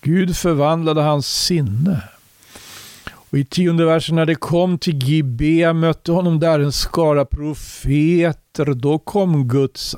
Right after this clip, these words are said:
ande över honom, så att han mitt ibland dem själv fattades av profetisk hänryckning, eller började profetera.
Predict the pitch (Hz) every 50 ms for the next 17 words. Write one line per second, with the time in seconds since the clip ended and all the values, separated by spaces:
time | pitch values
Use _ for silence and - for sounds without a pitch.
0 | - - 170 180 175 151 131 95 95 101 95 95 101 113 147 185 226 220 214 190
1 | 165 131 143 139 120 92 71 62 - - - - - - - - - - - -
2 | - - - - 147 156 - 170 170 165 160 165 165 - - - 156 147 147 151
3 | 151 151 143 139 139 135 - - - 156 151 156 170 185 202 208 190 170 - -
4 | 175 185 160 - - 131 131 123 - 131 120 113 - - - 135 143 139 - -
5 | - - - 90 82 87 92 82 - - - 113 - - - - - - - -
6 | - 117 98 123 139 151 170 175 - - - - - - - 87 - _ _ _
7 | - - - - - - - - - - - - - - _ _ _ - 117 123
8 | 139 135 127 127 123 127 170 180 170 135 120 95 98 120 123 117 104 180 185 185
9 | - - - 131 135 135 135 - - - 170 160 - _ - - - - 214 226
10 | 214 208 175 - - - - - - - -